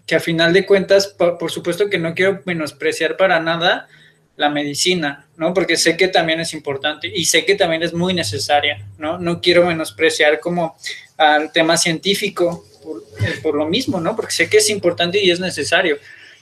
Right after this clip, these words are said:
pero creo que sí, el tema de, del, del cómo valoramos est-, esta conexión energética,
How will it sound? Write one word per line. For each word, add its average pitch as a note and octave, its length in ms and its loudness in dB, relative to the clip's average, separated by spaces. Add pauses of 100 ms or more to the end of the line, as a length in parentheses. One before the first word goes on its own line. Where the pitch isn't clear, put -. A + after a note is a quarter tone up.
(260)
pero E3+ 340 6
creo F3+ 200 6
que G3 120 6
sí, G3 460 0
el D#3 180 -2
tema F3 320 0
de, G3+ 300 4
del, C#3+ 720 -2 (560)
del D#3 280 2
cómo F#3 280 4
valoramos E3 800 2
est-, E3+ 200 -12
esta F3+ 640 -2
conexión D#3+ 520 -8
energética, E3+ 1040 -4